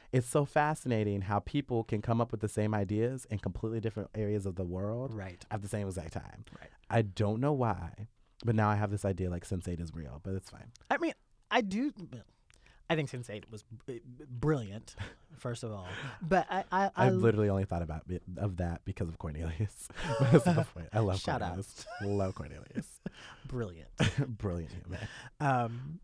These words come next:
Speaker 2: no, I mean, I, I love the idea of the collective unconscious, right? Because I
Speaker 1: Mm-hmm.
Speaker 2: think it, it,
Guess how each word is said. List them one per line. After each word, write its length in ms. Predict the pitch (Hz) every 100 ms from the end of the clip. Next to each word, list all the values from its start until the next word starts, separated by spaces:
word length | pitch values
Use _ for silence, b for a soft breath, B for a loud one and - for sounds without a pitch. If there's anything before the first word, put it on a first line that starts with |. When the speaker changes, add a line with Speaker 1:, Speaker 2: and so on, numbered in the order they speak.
| - -
Speaker 2:
no, 180 | 226 247
I 100 | -
mean, 140 | 254 254
I, 140 | 208 196 -
I 180 | 175 202
love 260 | 185 196 240
the 80 | 175
idea 180 | 139
of 60 | 131
the 80 | 120
collective 360 | - 110 - -
unconscious, 520 | - - - - -
right? 180 | - 120
Because 240 | 131 120
I 60 | 123
Speaker 1:
Mm-hmm. 80 | 85
Speaker 2:
think 160 | 135
it, 120 | 123 -
it, 160 | 127